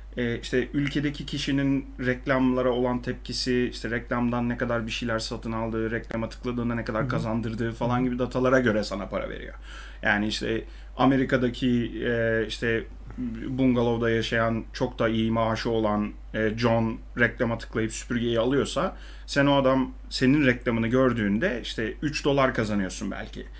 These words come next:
Speaker 2: Hı hı.
Speaker 1: E, ama işte, e, Bangladeş'teki abimiz, e, reklamları tık tık tık hemen geçip hiçbir şey yapmadan bir kenara atıyorsa ondan belki on sent bile kazanamıyorsun reklam gördüğü zaman.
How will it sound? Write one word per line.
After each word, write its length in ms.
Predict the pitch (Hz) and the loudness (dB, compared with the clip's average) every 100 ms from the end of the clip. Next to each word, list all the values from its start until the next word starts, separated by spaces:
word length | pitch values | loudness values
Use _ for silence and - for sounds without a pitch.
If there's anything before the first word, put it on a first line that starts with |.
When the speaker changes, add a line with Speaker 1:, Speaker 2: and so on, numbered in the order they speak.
| - | -14
Speaker 2:
Hı 60 | 139 120 98 110 | -8 -8 -4 0
hı. 20 | |
Speaker 1:
E, 20 | 107 | 2
ama 440 | 107 127 131 127 - | 2 2 4 4 0
işte, 360 | - 127 120 - - | -2 0 -2 -2 -2
e, 220 | 120 120 | -2 2
Bangladeş'teki 1000 | 131 131 127 120 117 - 123 123 113 110 - | 2 2 2 0 -2 -4 -6 -4 -4 -6 -4
abimiz, 640 | 110 110 110 110 - - 131 | -2 -2 -2 -4 -8 -12 -8
e, 340 | 110 107 107 - - 123 | -6 -4 -6 -8 -14 -4
reklamları 640 | 123 120 120 120 120 120 | -4 0 -2 0 -2 -4
tık 200 | 131 120 | -8 -8
tık 160 | 127 - | -10 -10
tık 140 | 120 | -4
hemen 260 | 117 113 110 | -2 0 -2
geçip 240 | 107 - | -4 -8
hiçbir 240 | 120 - | -10 -10
şey 120 | - 120 | -6 -4
yapmadan 500 | 113 117 110 110 110 - - - | -4 -4 -4 -4 -6 -12 -18 -10
bir 80 | 127 | -6
kenara 280 | 120 113 131 | -2 0 0
atıyorsa 460 | 131 101 - 175 | -2 -8 -2 -2
ondan 460 | 147 135 127 131 123 | 2 2 2 2 2
belki 400 | 104 - 143 - | 0 -2 -4 -4
on 200 | - 131 | -2 0
sent 360 | 127 123 113 - | 0 0 -2 -2
bile 160 | 107 | -4
kazanamıyorsun 680 | 104 101 101 113 107 - 110 | -4 -6 -8 -10 -12 -12 -12
reklam 320 | 110 - 117 | -12 -12 -12
gördüğü 200 | 113 117 - | -12 -12 -14
zaman. 140 | - | -14